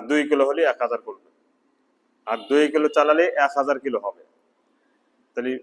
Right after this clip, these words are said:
বাইকটির, আহ, নতুনত্ব আমি কি এমনি এমনি বলতেছি? দেখেন তো, এখন সাউন্ড কোয়ালিটি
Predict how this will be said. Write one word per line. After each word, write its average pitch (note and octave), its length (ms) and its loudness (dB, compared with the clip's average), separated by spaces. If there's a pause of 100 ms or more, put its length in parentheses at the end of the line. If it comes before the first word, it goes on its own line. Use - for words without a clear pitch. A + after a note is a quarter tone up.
(140)
বাইকটির, C#3+ 440 -2 (1300)
আহ, A#2+ 280 2 (360)
নতুনত্ব E3+ 540 2 (420)
আমি D3 200 0
কি D#3+ 80 -4 (180)
এমনি C#3+ 220 0
এমনি F3+ 220 -2
বলতেছি? F#3 300 -6 (120)
দেখেন C3 280 -6
তো, F3+ 60 -14 (960)
এখন C3+ 140 -4 (100)
সাউন্ড D3+ 240 0
কোয়ালিটি A#2+ 260 -6